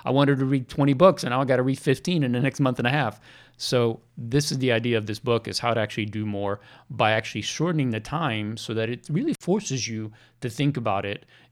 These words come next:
and to make changes and stick with that plan.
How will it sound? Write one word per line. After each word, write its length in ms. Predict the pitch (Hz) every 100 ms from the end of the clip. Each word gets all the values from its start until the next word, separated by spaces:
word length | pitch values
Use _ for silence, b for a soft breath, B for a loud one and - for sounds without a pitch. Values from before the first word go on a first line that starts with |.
| _
and 280 | 117 107 107
to 80 | 117
make 220 | 113 110
changes 460 | - 107 107 104 110
and 100 | 101
stick 340 | - 127 -
with 120 | 113
that 180 | 101 -
plan. 300 | 135 104 92